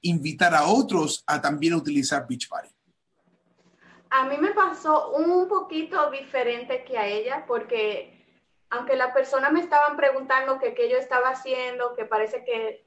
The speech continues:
Speaker 2: "Oh, tú parece que estás rebajando", y yo decía, "Sí, sí", pero estaba bien enfocada en mí.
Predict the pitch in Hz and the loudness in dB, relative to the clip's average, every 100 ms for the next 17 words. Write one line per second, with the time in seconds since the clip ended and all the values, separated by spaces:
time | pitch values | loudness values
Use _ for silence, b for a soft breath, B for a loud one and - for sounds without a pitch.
0 | 277 381 381 285 311 - 381 381 - 311 | 2 2 0 -6 -6 -6 -8 -10 -4 -4
1 | 311 294 311 311 294 285 269 269 294 - | 0 0 0 0 -2 -2 0 2 0 -2
2 | 262 269 370 392 - 311 285 - b b | -4 -4 -4 -4 -4 -8 -8 -10 b b
3 | 262 254 247 262 277 285 294 294 294 262 | 2 2 4 4 4 2 -2 -4 0 2
4 | 254 254 240 214 240 190 - | 4 2 0 -4 -6 -8 -12